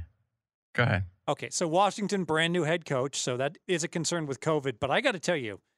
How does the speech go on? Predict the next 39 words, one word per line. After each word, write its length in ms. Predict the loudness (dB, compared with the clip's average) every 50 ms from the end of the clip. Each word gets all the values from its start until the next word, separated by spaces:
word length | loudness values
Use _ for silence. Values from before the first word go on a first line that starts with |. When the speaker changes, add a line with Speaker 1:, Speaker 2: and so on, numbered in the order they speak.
| _ _ _ _ -14
Speaker 2:
if 80 | -12 -6
there's 200 | -4 -4 -4 -4
one 500 | -8 -6 -2 2 2 2 2 2 0 -4 _ -4
N 140 | -2 0 0
F 180 | 0 0 0
L 400 | 0 2 2 2 2 0 -2 -4 -8
stadium 680 | -8 -6 -4 -2 -2 -2 0 0 0 -2 -2 -2 -6 -10 _ _ _ _
that 140 | -8 -8 -8 _ 0
absolutely 460 | 2 2 2 2 -2 -2 0 0 0
gets 220 | 0 -2 -4 -4 -4
no 240 | -2 0 0 0 0
support 520 | 0 -4 -6 -4 -2 -2 -2 -2 -2 -4 -2
other 200 | -2 -2 -2 -2
than 160 | -4 -6 -6
the 60 | -6
Chargers, 520 | -4 -2 -2 0 0 0 -2 -4 -6 -6 -10 _ _ -2
it's 220 | -2 0 0 -2 -6
the 120 | -6 -6
Redskins. 540 | -4 -2 -4 -2 -2 -4 -6 -6 -6 -4 0
They 140 | 0 0 0
get 240 | 0 -4 -6 _
booed 280 | -4 0 0 0 0 0
like 260 | -2 -2 -4 -4 -4
crazy. 400 | -6 -4 -2 -2 -2 -2 -4 -6
So 140 | -6 -6 -6
the 100 | -6 -8
fact 400 | -6 -2 0 0 0 0 -2 -8 _ _ _ _ _
limited 380 | -6 -4 -2 -2 0 -2 -2 0
Speaker 1:
So 80 | 0
you're 80 | 0 0
Speaker 2:
crowds 360 | 2 2 0 0 0 0 0
Speaker 1:
saying 180 | 0 0 0 0
that 0 |
the, 200 | -2 -2 -4 -4 -8 _ -8
the 400 | -4 0 2 4 4 4 2 0 -2 -4 -12 _ _ _ _ _ _ _ -2
limited 500 | 2 2 4 4 4 2 2 2 2 2
or 140 | 2 2 4
no 260 | 4 4 4 2 0
crowd, 720 | -2 0 2 4 4 4 4 4 4 4 2 2 0 0